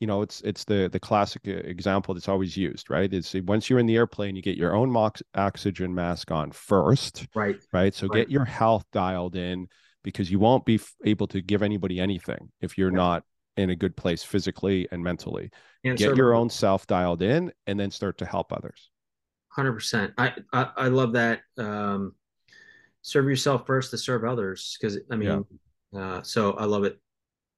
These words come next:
Speaker 2: Elias, uh, I know I could keep talking and bantering, uh, with you on all these things.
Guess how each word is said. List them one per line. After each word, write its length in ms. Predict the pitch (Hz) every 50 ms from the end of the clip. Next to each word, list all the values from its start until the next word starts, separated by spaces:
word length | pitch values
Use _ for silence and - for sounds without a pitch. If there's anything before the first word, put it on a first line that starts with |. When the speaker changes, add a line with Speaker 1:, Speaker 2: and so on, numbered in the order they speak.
| -
Speaker 2:
Elias, 440 | 113 113 120 117 117 110 - - - -
uh, 240 | 127 117 110 107 104
I 120 | 107 117 117
know 160 | 120 120 117
I 40 | 117
could 160 | 113 - -
keep 220 | - - 113 101
talking 460 | - 117 113 107 - 120 113 110 110 - -
and 120 | 113 101
bantering, 540 | 101 107 107 101 - - 110 107 110 110 110 - _ _ _ -
uh, 420 | 101 95 95 95 95 92 92 90 - - _ - _ _ _ _ _ _ _ _ -
with 200 | 117 110 - -
you 120 | 113 101
on 400 | 101 104 104 101 101 98 90 - _ _
all 160 | - 123 127 120
these 280 | 117 110 98 - -
things. 400 | 101 95 92 98 98 - - -